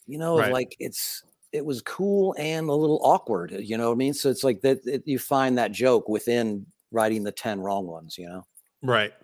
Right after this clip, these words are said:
Speaker 1: You know?
Speaker 2: right.
Speaker 1: And
Speaker 2: And
Speaker 1: sometimes
Speaker 2: in,
Speaker 1: saying the exact wrong thing is really funny to me.
Speaker 2: Oh, yeah, absolutely. Yeah, and that's
Speaker 1: Yeah.
Speaker 2: one of the things that I've been, that I love. I love that kind of comedy. I texted my brother,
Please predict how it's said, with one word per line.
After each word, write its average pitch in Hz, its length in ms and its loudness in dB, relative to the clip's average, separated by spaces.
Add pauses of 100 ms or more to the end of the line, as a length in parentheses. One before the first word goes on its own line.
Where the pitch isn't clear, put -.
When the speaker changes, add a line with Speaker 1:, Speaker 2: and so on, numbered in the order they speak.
(140)
Speaker 1:
You 95 120 -16
know? - 20 -6
Speaker 2:
right. 104 180 2 (140)
Speaker 1:
And 101 140 -12
Speaker 2:
And - 0 -
Speaker 1:
sometimes 151 440 4
Speaker 2:
in, 135 60 0
Speaker 1:
saying 131 140 2
the 117 60 4
exact 117 400 2
wrong 110 200 2
thing 110 160 -2
is 87 140 -10
really 104 240 -2
funny 101 280 -8
to 73 80 -12
me. - 180 -20 (600)
Speaker 2:
Oh, 208 140 8
yeah, 147 380 2 (360)
absolutely. 127 640 -4 (320)
Yeah, 220 220 4
and 143 100 0
that's 247 140 2
Speaker 1:
Yeah. - 60 -6
Speaker 2:
one 302 80 -2
of 254 60 -2
the 185 60 0
things 170 280 -2
that 143 100 -4
I've 165 220 0
been, 131 400 -4 (880)
that 160 100 4
I 269 160 6
love. 156 380 2
I 175 120 4
love 175 320 2
that 117 160 0
kind 120 180 -2
of 98 60 -12
comedy. 107 380 -2
I 143 80 4
texted - 360 0
my 147 140 2
brother, 123 580 0